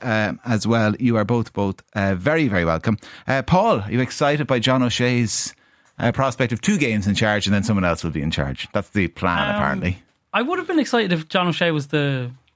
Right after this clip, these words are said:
Speaker 2: the full-time manager, I think. I, I think he's got, like, a, a, a good enough reputation. I think it had got to a point now where I would have been excited by anyone.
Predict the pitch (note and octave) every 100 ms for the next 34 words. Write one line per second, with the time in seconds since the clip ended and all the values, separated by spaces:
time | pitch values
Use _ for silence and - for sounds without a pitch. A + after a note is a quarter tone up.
0 | _ D3 A#2+ - - D#3 C#3+ D3 C3+ G3
1 | D4+ - C3 A#2+ D#3+ E3+ C3+ D3+ D#3 D#3
2 | G#3 E3+ C3+ C#3+ C#3 A#2+ B2+ B2 A#2+ C3
3 | B2+ B2+ C#3+ C3+ A#2+ B2+ - - C3 -
4 | C3 A#2 - - - - C#3 A#3 G3+ F3+
5 | E3 D3 F3 E3+ - D#3+ D#3+ C#3+ C#3 C3+
6 | C3 B2+ C#3 B2+ C3 - C#3 B2 A#2+ A2+
7 | B2+ F#3 C#4+ B3+